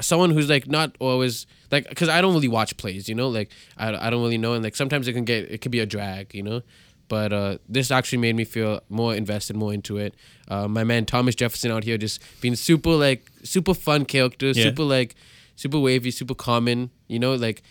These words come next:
Speaker 1: you could actually argue that he's, like, you know, he's just, like, a regular guy from the regular neighborhood who's just, like, who likes to rap and, like, does stuff, but, like,
Speaker 2: Mm-hmm.
Speaker 1: in reality, it's Thomas Jefferson who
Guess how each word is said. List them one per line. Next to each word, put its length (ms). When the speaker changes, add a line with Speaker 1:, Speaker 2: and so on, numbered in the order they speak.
Speaker 1:
you 240
could 180
actually 360
argue 300
that 180
he's, 200
like, 220
you 80
know, 100
he's 100
just, 140
like, 300
a 80
regular 300
guy 280
from 200
the 80
regular 220
neighborhood 380
who's 140
just, 180
like, 240
who 60
likes 160
to 80
rap 320
and, 80
like, 140
does 140
stuff, 220
but, 80
like, 180
Speaker 2:
Mm-hmm. 120
Speaker 1:
in 180
reality, 380
it's 140
Thomas 340
Jefferson 440
who 220